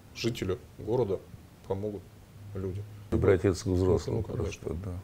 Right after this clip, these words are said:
Speaker 1: Я думаю, что да.
Speaker 2: Сергей Сергеевич, а вот какая-то работа в школах проводится, поэтому хотя бы элементарная?
Speaker 1: Обязательно, э,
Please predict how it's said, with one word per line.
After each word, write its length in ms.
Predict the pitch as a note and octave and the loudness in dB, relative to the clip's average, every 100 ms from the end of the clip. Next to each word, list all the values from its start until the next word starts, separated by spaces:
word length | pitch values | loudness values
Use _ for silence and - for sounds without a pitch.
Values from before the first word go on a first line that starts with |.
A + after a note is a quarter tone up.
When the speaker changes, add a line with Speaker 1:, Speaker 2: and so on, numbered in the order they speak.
| - | -6
Speaker 1:
Я 160 | A2+ C3 | 2 4
думаю, 220 | D3 C#3 | 6 4
что 180 | C3 C3 | 2 2
да. 160 | A2+ F#2 | 2 2
Speaker 2:
Сергей 300 | - A2+ B2 | 6 8 8
Сергеевич, 340 | G2+ D#2 D2 C#2+ | 8 6 4 8
а 120 | E2 | 10
вот 220 | G2+ - | 10 8
какая-то 480 | - F#2+ G#2 G2+ F#2+ | 6 6 10 8 10
работа 320 | F#2+ G#2+ F#2 | 8 8 4
в 60 | D#2 | -2
школах 400 | - A2 G#2+ - | 6 8 8 6
проводится, 400 | D#2 A2 G#2+ - | 4 4 0 0
поэтому 320 | C2+ C2+ C#2 | 0 0 -2
хотя 220 | D2+ D2+ | -2 0
бы 100 | D#2 | 2
элементарная? 720 | D2+ D#2+ F2 F2 D2 C2 B1+ G2 | 2 2 2 2 2 0 -8 -6
Speaker 1:
Обязательно, 800 | A2 F#2+ F#2 G#2 G#2+ A2+ G#2 G2+ | -2 0 2 2 2 -2 -2 -2
э, 800 | G2 F#2+ G2 F#2+ F#2 G2 F2 - | -4 -6 -8 -8 -8 -8 -10 -12